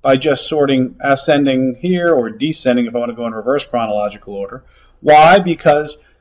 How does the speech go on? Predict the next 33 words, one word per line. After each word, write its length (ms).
the 220
full 340
names, 540
just 220
like 200
the 80
file 320
names, 380
begin 800
with 240
the 80
date 480
in 420
the 260
format 460
that 100
we've 180
previously 400
discussed. 640
But, 140
you 60
know, 80
usually 580
I 140
will 180
fill 360
in, 180
I 80
will 120
populate 480
the 100
date 280
field, 400